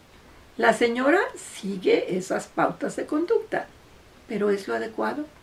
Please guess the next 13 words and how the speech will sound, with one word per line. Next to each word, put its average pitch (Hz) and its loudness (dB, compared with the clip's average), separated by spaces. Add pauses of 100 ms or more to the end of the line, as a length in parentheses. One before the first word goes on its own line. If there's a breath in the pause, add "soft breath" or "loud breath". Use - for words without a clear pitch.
(800)
¿Realmente 285 6
tiene 226 -4
un 254 0
hogar? 233 -6 (640)
¿Realmente 262 2
tiene 254 0
una 247 2
buena 233 0
relación - -4
de 254 -6
pareja? - -4 (840 loud breath)
No 285 10
estoy 370 8